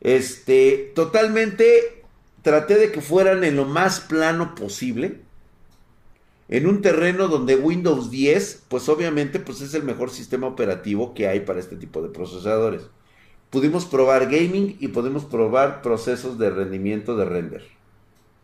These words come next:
¿Sí? Con D D R cuatro. Ahora sí no se me va el pedo, güey. Es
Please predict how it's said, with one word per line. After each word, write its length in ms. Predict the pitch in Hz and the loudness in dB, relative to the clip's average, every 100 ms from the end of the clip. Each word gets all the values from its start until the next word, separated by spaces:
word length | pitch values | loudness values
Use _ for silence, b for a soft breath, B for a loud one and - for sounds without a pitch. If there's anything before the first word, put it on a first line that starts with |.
| _ _ _ _ _ | _ _ _ _ _
¿Sí? 400 | _ 98 127 - - | _ -4 -4 -6 -4
Con 400 | 127 127 131 117 | -2 -2 -4 2
D 160 | 127 | 2
D 380 | 127 143 143 156 | 4 2 4 2
R 300 | 156 127 101 - _ _ _ _ _ _ _ _ _ _ _ _ _ _ - _ _ _ _ _ - _ _ _ _ _ _ _ _ _ _ _ - - - | 2 0 -8 -18 _ _ _ _ _ _ _ _ _ _ _ _ _ _ -20 _ _ _ _ _ -20 _ _ _ _ _ _ _ _ _ _ _ -20 -20 -10
cuatro. 480 | 92 104 107 - - _ | 0 2 0 -4 -18 _
Ahora 320 | - 92 117 120 | -8 -2 0 0
sí 160 | 117 | -2
no 180 | 120 120 | -4 -4
se 120 | 120 | -4
me 140 | 110 110 | -4 0
va 120 | 113 | 0
el 160 | 113 | 0
pedo, 420 | 110 - 110 101 80 | -2 0 0 0 -4
güey. 280 | 76 76 | -4 -4
Es 300 | 92 101 - | -4 -4 -6